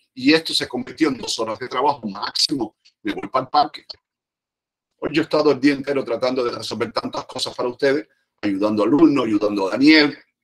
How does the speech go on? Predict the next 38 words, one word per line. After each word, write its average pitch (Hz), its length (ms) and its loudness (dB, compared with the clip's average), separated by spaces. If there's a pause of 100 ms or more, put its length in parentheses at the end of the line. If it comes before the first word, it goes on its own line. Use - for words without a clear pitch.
(200)
que - 100 -10
he 101 60 -4
estado 113 340 -2
aquí 113 520 -2 (680)
y 185 140 0
mirando 170 680 0 (560)
Game 127 380 -4
of 156 180 -2
Thrones, 139 380 -4 (1200)
ses-, - 480 -2
eh, 95 500 -8 (300)
año, 139 320 2
el 107 60 -2
segundo 123 420 2
año, 135 300 0
porque 123 240 -2
lo 98 280 0
pongo 135 300 0
aquí 147 320 2
para 92 300 -6
ir 110 160 -2
oyendo 120 460 -4
ahí, 127 180 -4
para 92 180 -4
ir 110 220 -2
distrayéndome 117 680 -2
un 107 40 -14
poquito, 151 720 0
pa, 143 440 -6 (380)
cuando 95 240 -6
no 95 60 -6
estoy 107 180 -2
haciendo 98 320 -4
nada, 127 420 -2
ahora 90 200 0
mismo - 140 -10
está - 100 -12
apagado. 107 480 0